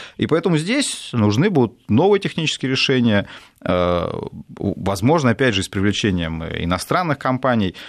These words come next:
Но, ещё раз повторяю, действительно, принципиальное отличие всё-таки от Ирана заключалось в том, что там, э,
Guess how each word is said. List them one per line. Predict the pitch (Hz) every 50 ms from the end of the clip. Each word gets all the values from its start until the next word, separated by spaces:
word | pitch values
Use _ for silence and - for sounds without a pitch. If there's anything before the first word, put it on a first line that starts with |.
| - - - - -
Но, | 120 139 160 170 147 -
ещё | - - - 151
раз | 135
повторяю, | - 127 - - 117 98 92
действительно, | 95 101 - - 196 196 127 101
принципиальное | - 120 113 - - 156 143 120 113 117
отличие | - 143 135 - - 92
всё-таки | - 113 95 - - 98
от | 95 - 120
Ирана | 127 185 233 233 196 131
заключалось | 101 101 107 101 - 113 98 95 92
в | -
том, | - - 190 175
что | - - 98
там, | - - 139 151 170 185 180 - -
э, | 50 52 64 90 90 90 87 85 85 85 80 50